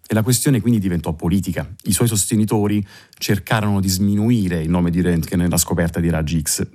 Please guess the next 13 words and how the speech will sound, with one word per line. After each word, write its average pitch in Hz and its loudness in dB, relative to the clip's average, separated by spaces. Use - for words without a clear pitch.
avanzando 104 0
invece 104 -2
l'ipotesi 87 -2
che - -10
fosse - -2
stato 85 -2
Lenard 82 0
a 85 -2
meritare 87 0
il 82 -2
primo 90 0
premio 87 -2
Nobel 82 -2